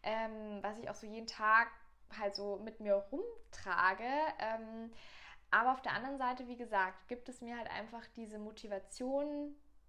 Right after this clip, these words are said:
die ich, ähm, auch, ähm, ja, vielleicht in dieser Hinsicht oft brauche, dass ich sag, okay, ich mach da jetzt weiter und wenn ich dann genug Geld zusammen hab, dann, äh, kommt der eigene Tierschutz und vielleicht ja noch andere Projekte, wer weiß.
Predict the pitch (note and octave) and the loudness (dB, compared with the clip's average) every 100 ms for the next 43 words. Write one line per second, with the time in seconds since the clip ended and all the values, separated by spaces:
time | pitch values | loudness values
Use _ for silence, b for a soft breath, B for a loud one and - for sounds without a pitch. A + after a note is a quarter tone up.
0 | B3 B3 A#3+ A3+ - - - A3+ A3 A3 | -4 -4 -2 -4 -8 -10 -2 0 0 -2
1 | G#3+ A3 G#3 - G#3 G#3+ - - G#3 G3+ | -10 -10 -12 -4 -2 -2 -8 -6 -2 -2
2 | G3+ G#3 A3 A3 A3+ G#3+ - - - - | -2 4 4 4 0 -6 -10 -14 -12 -10
3 | G#3 G#3+ A#3 B3 A3+ A3+ - G3+ - F#3 | -10 -4 -2 -2 -4 -8 -10 -12 -6 4
4 | F#3+ C4+ - G#3 G#3 G#3 A3 G#3+ - B3 | 6 6 2 -4 -4 -8 -10 -10 -8 -4
5 | G#3 G#3 B B - - G#3+ - G#3 G3+ | -4 -6 B B -14 -10 -8 -2 -2 0
6 | G3+ G#3 - D4 D4 - A3 A3 - G#3+ | 0 0 0 -4 -4 -6 -8 -10 -12 -10
7 | G#3+ G#3+ G#3+ A3 G#3+ G#3 - G#3+ G3+ G3 | -8 -10 -12 -12 -10 -10 -10 -8 -4 -6
8 | A#3 B3 B3+ B3+ - A3 G#3+ G#3+ B B | -6 -10 -8 -10 -8 -10 -10 -10 B B
9 | B - G#3 G#3 A3 G#3 F3+ A3 C4+ D4 | B -2 -2 -2 -4 0 0 0 -4 -2
10 | D4 D4+ A#3 G#3+ G#3+ G3 G3 - G#3+ B3+ | -2 -4 -4 -4 -4 -8 -8 -6 -6 -6
11 | C#4+ C#4+ C#4 C#4+ - A#3+ G#3+ - F#3 A3 | -4 -2 -2 -2 -4 -4 -2 2 4 6
12 | F#4+ | 4